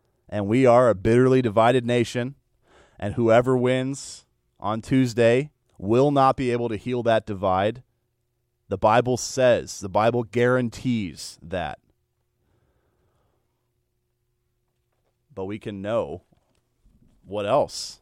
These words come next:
the Bible says. Yes, there is some bad news in prophecy.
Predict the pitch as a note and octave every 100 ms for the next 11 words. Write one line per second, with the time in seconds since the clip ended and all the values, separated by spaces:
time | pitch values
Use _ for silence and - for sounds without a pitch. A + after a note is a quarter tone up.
0 | _ G#2 F#2+ F#2+ F2+ E2+ - F2 C#2+ -
1 | - G2+ A2 - A2 G2 G2+ C3 E2+ -
2 | A#2+ A#2 A2 G#2+ A2 A#2+ G#2 G#2 B2+ F2+
3 | G#2 - _ _ _ - A#2 A#2 C3+ D3+
4 | E3 - G2+ C2+